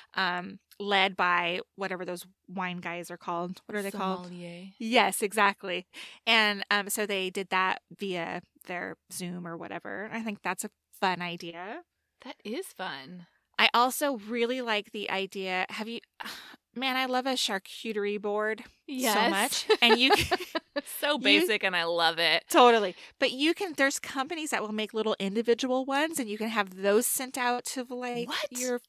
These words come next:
Speaker 1: Yes! Isn't that so fun?
Speaker 2: I would love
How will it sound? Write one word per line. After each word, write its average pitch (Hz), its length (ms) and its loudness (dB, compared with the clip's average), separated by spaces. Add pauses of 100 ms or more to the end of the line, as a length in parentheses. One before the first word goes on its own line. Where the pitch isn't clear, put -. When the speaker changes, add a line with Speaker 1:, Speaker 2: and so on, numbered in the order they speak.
Speaker 1:
Yes! 320 800 12
Isn't 427 220 2 (160)
that - 100 4
so 403 360 6 (100)
fun? 233 300 10 (1040)
Speaker 2:
I 262 120 4
would 339 260 0
love 196 920 2